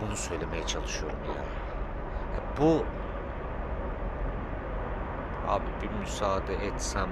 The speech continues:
ben şu sola bir girsem. Yani bu arabayı burada bırakmak nedir?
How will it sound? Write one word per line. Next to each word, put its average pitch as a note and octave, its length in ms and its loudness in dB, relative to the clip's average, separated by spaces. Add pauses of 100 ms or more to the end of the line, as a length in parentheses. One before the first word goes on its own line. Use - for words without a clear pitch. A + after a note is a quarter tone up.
ben F#2+ 160 2
şu - 220 -2
sola F2+ 380 2
bir F2+ 80 0 (140)
girsem. E2+ 460 0 (1600)
Yani C3 320 6 (1800)
bu D#3+ 140 12
arabayı C#3+ 480 12 (400)
burada C#3+ 360 6 (300)
bırakmak B2+ 560 8 (440)
nedir? B2 360 4